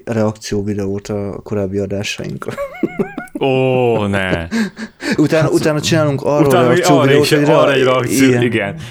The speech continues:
Speaker 2: És azon fogunk
Speaker 3: De milyen,
Speaker 2: szörnyűködni.
Speaker 3: de milyen videót? Hát mi nem videó, hanem audio.
Speaker 1: De most
Speaker 2: Lehet videót
Speaker 1: érted,
Speaker 2: is
Speaker 1: lehet
Speaker 2: kamerával,
Speaker 1: videó is.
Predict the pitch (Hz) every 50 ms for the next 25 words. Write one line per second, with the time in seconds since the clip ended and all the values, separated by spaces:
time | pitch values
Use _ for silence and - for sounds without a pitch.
0 | - - - 117 107 - - 147 139 127 123 120 - 107 107 113 139 160 - 101
1 | 101 98 87 82 98 92 95 98 95 - - - 117 120 143 151 135 113 104 104
2 | 104 101 98 117 104 104 - 69 60 50 - - - - 117 113 - - 101 104
3 | 107 135 127 101 101 101 92 - 69 82 98 107 98 90 90 87 - - 101 92
4 | - 76 62 57 - - - - - _ _ _ _ _ - 135 147 147 151 147
5 | 143 139 117 80 - - - 123 139 135 131 127 - - - - - - 127 123
6 | 113 104 - - 107 90 92 87 90 - 143 - 135 120 113 107 110 120 107 107
7 | 104 113 113 110 113 110 107 107 - - - -